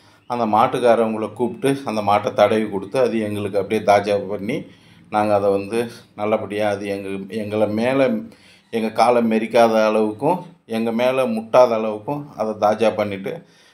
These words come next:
திரும்ப கயிறு, ஓஸு எல்லாம் போட்டு கட்டி, நாங்க திரும்ப அதுக்கு தேவையான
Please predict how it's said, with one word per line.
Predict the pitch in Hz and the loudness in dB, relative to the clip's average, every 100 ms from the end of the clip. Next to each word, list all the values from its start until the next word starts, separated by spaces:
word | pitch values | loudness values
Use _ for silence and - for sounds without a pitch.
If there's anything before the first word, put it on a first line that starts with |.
| _ _ | _ _
திரும்ப | - 135 143 147 190 202 - _ _ _ _ | -6 -4 -2 0 0 -2 -10 _ _ _ _
கயிறு, | - 120 131 135 156 - - _ _ _ _ | -8 -4 -2 0 -2 -4 -16 _ _ _ _
ஓஸு | 113 123 135 - 151 170 165 - _ - | -4 -2 -2 -4 -6 -6 -8 -20 _ -4
எல்லாம் | 120 127 123 | 2 2 2
போட்டு | 127 127 - 151 156 - _ _ _ | 0 2 0 -2 -2 -10 _ _ _
கட்டி, | 120 117 - 131 147 143 - _ _ _ _ _ _ _ | -4 -4 -2 0 2 0 -8 _ _ _ _ _ _ _
நாங்க | 127 123 120 | -4 -2 -2
திரும்ப | 113 147 190 185 175 | -2 -2 2 4 4
அதுக்கு | 147 139 131 | 4 0 -4
தேவையான | - 139 165 180 180 170 170 165 165 156 | 2 6 6 6 4 4 4 2 4 4